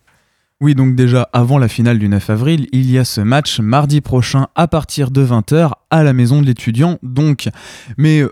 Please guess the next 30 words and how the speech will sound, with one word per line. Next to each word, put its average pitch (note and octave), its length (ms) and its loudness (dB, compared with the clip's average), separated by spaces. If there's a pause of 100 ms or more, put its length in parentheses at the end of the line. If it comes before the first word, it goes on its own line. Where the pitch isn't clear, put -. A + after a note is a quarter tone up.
(100)
outre G3 340 2
ces, C3 340 2
ces B2 300 0
événements C3+ 580 2
un, G#2 220 -2
un A2+ 120 0
peu, C3 140 -4
euh, G#2 340 -2
spécifiques C3+ 840 -4
au A2+ 200 0
cours D#3+ 180 0
de D3 80 0
l'année, C3+ 320 2
vous C#3+ 160 -2
avez B2 180 0
toujours C#3+ 360 -6
vos, A2 260 -2
vos F#2 280 -4
ateliers C#3 380 0
mensuels, C#3+ 640 -2
et A#2 100 0
là, D#3 120 2
il F#3 60 2
y - 20 0
en B2 100 0
a G#2+ 80 0
deux D#3+ 260 -2
qui - 100 -16
se - 120 -8
passeront B2+ 400 -4